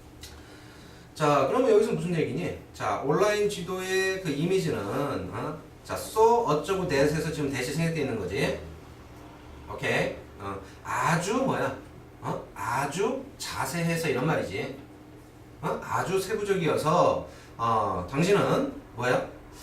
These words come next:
어, 다음과 같은 것을 꿀 수 있다. 아니면 다음과 같은 것을 구별할 수 있다. 음? 자, 뭐를? 뒤에 있는 거 보자. 그 이웃 잔디가 최근에,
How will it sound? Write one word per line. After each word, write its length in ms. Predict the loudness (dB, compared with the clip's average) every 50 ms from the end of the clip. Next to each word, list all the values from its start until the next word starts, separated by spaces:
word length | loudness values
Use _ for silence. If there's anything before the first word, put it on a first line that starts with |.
| -16 -16 -16 -16 -12 -6
어, 680 | -4 -2 0 0 0 0 0 -2 -2 -2 -4 -4 -6 -4
다음과 460 | 0 4 6 6 6 6 6 6 6 6
같은 200 | 4 2 0 -2
것을 320 | 0 0 0 2 0 -2 -2 0
꿀 120 | 0 0 0
수 140 | 0 -2 -4
있다. 400 | -4 -4 -4 -4 -4 -4 -4 -6 -8
아니면 320 | -8 -6 -4 -4 -4 -2
다음과 320 | 0 0 0 0 0 0 -2
같은 220 | -2 -2 -4 -4
것을 220 | -4 -4 -4 -6
구별할 340 | -6 -4 -4 -2 0 0 0
수 140 | -2 -4 -6
있다. 320 | -8 -8 -8 -6 -6 -8 -10 -14 -18 -18 -18 -18 -18 -16 -8 -6
음? 320 | -4 -4 -4 -6 -8 -12 -14 -18 -20 -16
자, 120 | -12 -10
뭐를? 480 | -4 -2 0 2 2 2 2 2 0 -4
뒤에 140 | -6 -4 -2
있는 120 | -2 -2 -2
거 60 | -4
보자. 340 | -6 -6 -4 -4 -4 -4 -6 -10 -16 -18 -20 -20 -18 -20 -14 -8
그 220 | -4 -2 -2 -2 -2
이웃 320 | -2 -2 0 0 0 -2 -4
잔디가 800 | -4 -4 -2 0 0 0 0 0 -2 0 0 2 2 0 0 -2 -4
최근에, 920 | -6 -6 -6 -6 -6 -4 0 0 2 4 4 4 4 2 2 0 -2